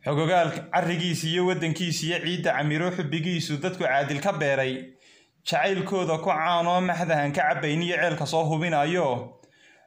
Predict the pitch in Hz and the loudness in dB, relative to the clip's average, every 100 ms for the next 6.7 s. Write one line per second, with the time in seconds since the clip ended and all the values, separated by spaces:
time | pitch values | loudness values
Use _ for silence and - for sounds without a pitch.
0 | _ 175 202 202 170 165 160 165 190 190 | _ -2 -2 2 4 4 2 2 2 2
1 | 170 175 190 160 156 139 151 143 147 147 | 2 0 0 0 0 0 -2 2 4 6
2 | 156 180 175 135 113 - - - _ _ | 6 4 2 -6 -6 -10 -20 -20 _ _
3 | _ - - 190 185 165 170 165 175 156 | _ -18 -4 0 2 2 0 2 2 2
4 | 135 147 156 170 175 170 135 156 165 160 | 4 4 2 0 0 0 2 4 4 2
5 | 180 190 185 160 135 - 139 - 151 170 | 0 0 2 2 0 0 -2 -2 -2 0
6 | 165 156 127 139 - 170 123 | 0 0 -2 -2 -2 0 0